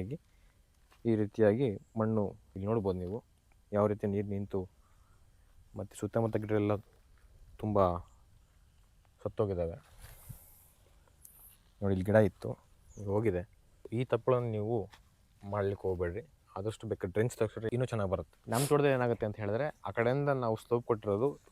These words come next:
ಎಲ್-, ಎಲ್ಲ ನೀರು ಬಂದು ಈ ಮೂಲೆಗೆ ಹೋಗೋ ರೀತಿ ಮಾಡ್ಕೊಂಡಿದ್ದೀವಿ.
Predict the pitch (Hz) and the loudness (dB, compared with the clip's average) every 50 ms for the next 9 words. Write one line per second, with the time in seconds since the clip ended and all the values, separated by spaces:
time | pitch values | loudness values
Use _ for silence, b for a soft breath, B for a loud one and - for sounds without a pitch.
0 | - - _ - 113 110 101 104 - _ _ - 117 117 123 139 139 135 131 131 | -20 -20 _ -12 -8 -8 -8 -8 -10 _ _ -6 -4 0 0 2 2 2 2 2
1 | 123 117 117 123 135 156 147 - - _ _ _ _ _ _ _ - _ _ _ | 2 2 0 -2 -2 -4 -6 -8 -12 _ _ _ _ _ _ _ -20 _ _ _
2 | _ - 131 147 151 143 139 135 131 127 120 120 113 110 107 101 98 104 117 117 | _ 2 2 4 6 6 6 6 6 6 6 6 6 6 4 4 2 2 4 6
3 | 120 117 110 107 - 139 120 107 - 113 107 104 95 87 95 127 165 | 6 6 6 4 2 2 2 2 2 2 0 0 2 0 0 -2 -2